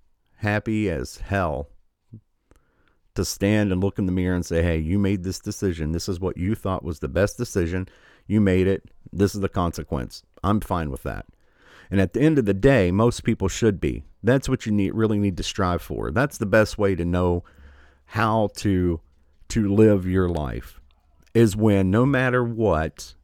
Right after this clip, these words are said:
that is what freedom truly is, is no matter what, at the end of the day, you have to answer to yourself and go, "Hey, listen, I made this decision,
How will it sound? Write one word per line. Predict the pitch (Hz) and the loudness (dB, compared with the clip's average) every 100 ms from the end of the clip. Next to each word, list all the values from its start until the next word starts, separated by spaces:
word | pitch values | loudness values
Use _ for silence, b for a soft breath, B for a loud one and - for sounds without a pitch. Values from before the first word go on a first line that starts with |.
| _ _ - - - - - _ - | _ _ -20 -20 -20 -20 -20 _ -10
that | 107 117 131 | -2 2 2
is | 107 | 2
what | 113 - | -2 -2
freedom | - 113 101 95 | -4 -4 -2 -4
truly | - 98 98 98 | -4 -2 0 2
is, | 85 82 | 2 0
is | 82 | -2
no | 104 | -2
matter | 113 113 110 | 0 0 0
what, | 98 95 | 2 0
at | 87 | 0
the | - | -2
end | 107 110 | -2 -2
of | 101 | -2
the | |
day, | 95 92 90 87 b b | 0 0 0 -2 b b
you | - 147 | -4 0
have | 135 117 | 0 0
to | - | -4
answer | 101 101 - 98 | -2 -2 -2 -4
to | 98 | -2
yourself | 87 85 80 - 50 50 - | -2 -2 -4 -6 -8 -8 -8
and | 92 | -4
go, | 85 80 | -2 0
"Hey, | 87 76 | 0 -2
listen, | 78 87 - 71 73 b b b b b b b _ _ _ _ _ _ _ _ _ _ _ | -4 -6 -6 -8 -10 b b b b b b b _ _ _ _ _ _ _ _ _ _ _
I | 107 | 0
made | 120 117 101 | 2 2 2
this | 104 - | -4 -4
decision, | 98 - 85 73 67 | -6 0 0 0 -6